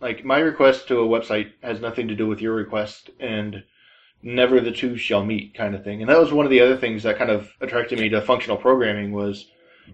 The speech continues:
dealing in web stuff. It's like, how much shared state is there? And what happens when that shared state gets messed up? It's like, you start getting into nightmare situations where who changed what, where did this change, versus some, a lot of these functional programming languages are,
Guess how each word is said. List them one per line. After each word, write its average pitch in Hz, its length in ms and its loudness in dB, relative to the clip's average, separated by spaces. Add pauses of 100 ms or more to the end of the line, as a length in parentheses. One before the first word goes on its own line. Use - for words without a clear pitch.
(100)
dealing 135 240 0
in 113 80 -4
web 123 200 4
stuff. 98 340 -2
It's 101 80 -12
like, 104 140 -4
how 127 140 0
much 139 180 0
shared 120 300 0
state 113 280 -2
is 98 180 -6
there? - 300 -14
And 120 140 -12
what 123 140 -2
happens 127 340 0
when 113 120 -6
that 107 180 0
shared 110 260 -6
state - 260 -12
gets 104 200 -16
messed 101 240 -14
up? 101 300 -10
It's - 120 -20
like, - 200 -12 (680)
you 131 120 -2
start 127 240 2
getting 123 180 2
into 101 200 -4
nightmare 107 420 -2
situations 104 720 -6
where 101 400 -6 (760)
who 139 120 -4
changed 127 380 -2
what, 113 240 2
where 117 140 -4
did 113 160 -4
this 113 160 -4
change, 104 360 -8
versus 107 680 -8 (100)
some, 117 300 -2
a 120 40 -2
lot 117 180 -2
of 117 60 -4
these 113 140 -6
functional 113 340 -6
programming 110 480 0
languages 104 420 -6
are, 101 320 -4